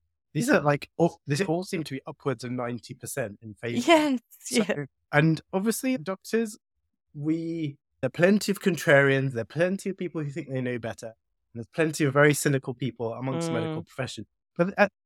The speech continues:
Speaker 1: equally, they're perfectly capable of weighing up evidence and stuff. And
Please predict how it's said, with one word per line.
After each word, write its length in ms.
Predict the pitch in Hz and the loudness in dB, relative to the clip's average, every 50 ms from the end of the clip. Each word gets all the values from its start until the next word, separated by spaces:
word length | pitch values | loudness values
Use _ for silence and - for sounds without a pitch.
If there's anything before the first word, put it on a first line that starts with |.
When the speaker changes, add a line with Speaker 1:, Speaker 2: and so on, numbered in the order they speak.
| _ _ _ - | _ _ _ -2
Speaker 1:
equally, 420 | 240 247 - - 262 127 117 110 | -2 0 2 2 2 2 2 0
they're 340 | 113 135 156 143 143 135 135 - _ | -2 -2 -4 -4 -4 -6 -10 -12 _
perfectly 400 | - 175 160 - 156 139 - 139 | -4 -4 -4 -4 -6 -10 -12 -14
capable 460 | 135 - 147 139 135 123 110 110 104 | -6 -4 -4 -4 -4 -6 -8 -6 -6
of 140 | 104 104 101 - | -6 -6 -8 -8
weighing 380 | 117 117 123 120 117 117 110 113 | -6 -2 0 0 0 0 -2 -4
up 140 | 113 107 - - | -6 -8 -6 -6
evidence 460 | 131 110 117 110 120 107 104 98 _ - | -6 -6 -6 -6 -8 -8 -8 -10 _ -14
and 100 | 113 - | -14 -12
stuff. 280 | - - 98 - - _ _ _ _ _ _ _ _ _ _ - | -12 -14 -14 -14 -18 _ _ _ _ _ _ _ _ _ _ 2
And 640 | 127 135 131 127 127 127 127 127 127 120 117 123 | 4 6 6 6 4 2 -2 -4 -6 -6 -10 -12